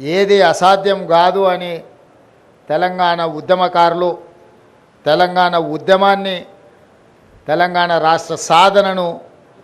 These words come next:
నిరూపించారు. వెంకటరెడ్డి గారు చెప్పినట్టు, అరవై సంవత్సరాల యొక్క ఆకాంక్షను శ్రీమతి సోనియా గాంధీ గారు ఇచ్చిన మాట నిలబెట్టుకోవడానికి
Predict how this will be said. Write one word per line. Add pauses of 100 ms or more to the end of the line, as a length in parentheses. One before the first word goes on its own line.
(240)
నిరూపించారు. (1000)
వెంకటరెడ్డి
గారు
చెప్పినట్టు, (1500)
అరవై
సంవత్సరాల
యొక్క
ఆకాంక్షను (1200)
శ్రీమతి
సోనియా
గాంధీ
గారు (1160)
ఇచ్చిన
మాట
నిలబెట్టుకోవడానికి